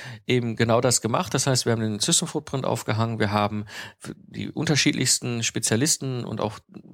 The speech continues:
Bereiche, auch Marketing, Vertrieb, Produktmanagement und so weiter mit eingeladen und sind gemeinsam durch diesen, äh, Footprint gegangen. Und das Spannende daran ist eben wirklich,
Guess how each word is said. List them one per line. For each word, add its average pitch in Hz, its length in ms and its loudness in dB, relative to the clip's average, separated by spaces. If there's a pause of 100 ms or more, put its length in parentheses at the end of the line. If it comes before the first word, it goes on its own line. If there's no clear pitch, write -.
(400)
Bereiche, 120 560 0
auch 113 100 -6
Marketing, 123 460 -2
Vertrieb, - 340 -6
Produktmanagement 131 640 -2
und 123 60 -8
so 120 120 0
weiter 120 260 2
mit 113 180 -2
eingeladen 117 540 2 (360)
und 117 120 2
sind 139 140 -2
gemeinsam 139 420 2
durch 127 120 -4
diesen, 131 320 0 (500)
äh, 113 280 4
Footprint 196 340 0
gegangen. 104 360 2
Und 107 200 -6 (120)
das - 220 2
Spannende 202 340 2
daran 147 300 0
ist 135 120 0
eben 127 280 -4
wirklich, 123 320 -2